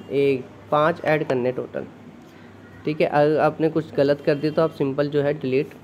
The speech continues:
कर सकते हैं, ठीक है। तो ये पांच जो है competition के title आप लिख देंगे, ठीक है। उसके बाद आप नीचे आएंगे तो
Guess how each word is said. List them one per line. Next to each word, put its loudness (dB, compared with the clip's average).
कर 0
सकते -14
हैं, -16
ठीक -6
है। 0
तो 0
ये 4
पांच 0
जो 0
है 2
competition 0
के -2
title -2
आप -4
लिख -2
देंगे, -2
ठीक -4
है। -4
उसके -4
बाद 2
आप 0
नीचे -2
आएंगे 2
तो 2